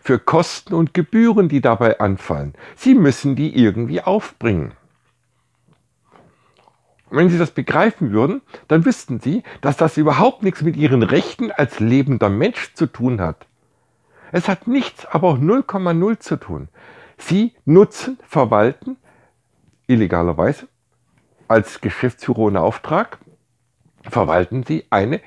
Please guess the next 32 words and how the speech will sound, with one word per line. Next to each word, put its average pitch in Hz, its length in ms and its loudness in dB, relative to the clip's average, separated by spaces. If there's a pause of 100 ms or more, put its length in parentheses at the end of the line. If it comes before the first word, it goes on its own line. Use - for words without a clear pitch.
juristische 113 580 -6
Person. 165 420 -8 (300)
Das - 240 -8
gilt 123 260 0
weltweit. 113 540 -2 (640)
Das - 220 -8
heißt, 233 260 -4
solange 165 480 4
Sie 170 140 -2
die 156 120 2
juristische 139 500 0
Person 95 440 0
nutzen 139 480 0 (380)
und 156 140 2
solange 165 460 2
Sie 135 140 -2
die 120 180 -2
weiter 151 300 2
nutzen 107 520 -6
wollen, 113 360 0 (380)
wird 160 320 6
man 233 280 -4
Ihnen 135 360 2
die 202 140 -6
Kosten - 460 -6
aufdrücken 110 640 -2
und 135 200 0
wird 127 160 0
sie 175 120 0
bei 110 160 -2
Ihnen 131 240 -6
eintreiben. 98 720 -6